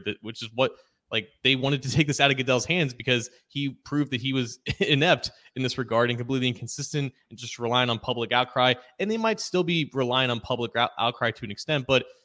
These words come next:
if that is what gets them to, to make the progress that they need to, to actually take these cases seriously and to actually show a semblance of caring about women in, in the sport and just in general, then that's, that's still progress. So, like, the, the, the suspension is coming.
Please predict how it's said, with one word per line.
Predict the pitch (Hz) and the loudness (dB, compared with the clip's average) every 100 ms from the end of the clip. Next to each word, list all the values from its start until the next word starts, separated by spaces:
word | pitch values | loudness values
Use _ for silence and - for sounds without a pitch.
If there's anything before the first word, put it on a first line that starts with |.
| _ | _
if | 135 - | -10 -2
that | 160 175 | 0 2
is | 147 131 | -2 -4
what | 135 - | -4 -2
gets | 131 - | -4 -2
them | 135 123 | -6 -6
to, | - 117 - _ - | -8 -12 -16 _ -10
to | - 127 | -6 -6
make | 120 120 123 | -2 -4 -4
the | 110 | -8
progress | - 120 120 120 - | -2 0 2 0 -4
that | 107 | -6
they | 113 | -4
need | 104 117 | -2 -2
to, | - 135 | -2 -4
to | 104 | -2
actually | 117 123 110 | -2 -2 -4
take | 135 127 | -6 -6
these | 120 - | -10 -10
cases | - 123 120 107 | -4 -4 -4 -8
seriously | - 110 131 127 139 127 - _ - | -8 -6 -6 -6 -6 -6 -8 _ -12
and | |
to | 107 | -4
actually | 120 - 123 | -4 -4 -8
show | - 127 135 - - | -6 -2 -2 -4 -8
a | |
semblance | - - 131 143 120 | -8 -4 -2 -2 -4
of | 104 | -12
caring | - 110 131 | -6 -4 -2
about | 123 117 90 - 82 | 2 2 0 -6 -8
women | 120 156 151 - _ - | -4 -4 -4 -8 _ -10
in, | 90 - | -10 -10
in | 98 | -10
the | 87 | -8
sport | - - 147 | -6 -2 0
and | 127 | -2
just | 107 123 | -6 -6
in | 107 85 | -8 -6
general, | 110 147 156 156 _ _ - | -4 0 -2 -4 _ _ -2
then | |
that's, | 139 156 - | 0 0 0
that's | 151 147 | -2 0
still | - 139 | 0 0
progress. | - 117 107 85 85 - | 4 4 4 0 -6 -6
So, | - - 107 101 - - _ _ _ _ - _ _ - - | -4 -2 -2 -2 -6 -20 _ _ _ _ -20 _ _ -18 -6
like, | 101 - | -6 -4
the, | 131 - | -4 -2
the, | 120 - | -4 -2
the | 131 | -2
suspension | - 185 160 123 | 0 0 0 -2
is | 110 | -4
coming. | - 101 101 101 | -4 -4 -4 -6